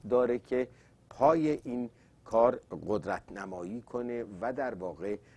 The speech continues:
نشون بده که حرفی که می‌زنه درسته.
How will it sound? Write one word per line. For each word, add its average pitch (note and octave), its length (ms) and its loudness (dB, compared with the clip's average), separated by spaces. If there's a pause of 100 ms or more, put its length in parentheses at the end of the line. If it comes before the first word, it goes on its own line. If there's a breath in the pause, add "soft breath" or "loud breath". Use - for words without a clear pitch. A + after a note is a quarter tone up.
(160 soft breath)
نشون C3 500 -4
بده B2 260 0
که A#2+ 300 -2
حرفی G#2 360 -6
که - 140 -8
می‌زنه E2+ 420 -8
درسته. D#2+ 480 -10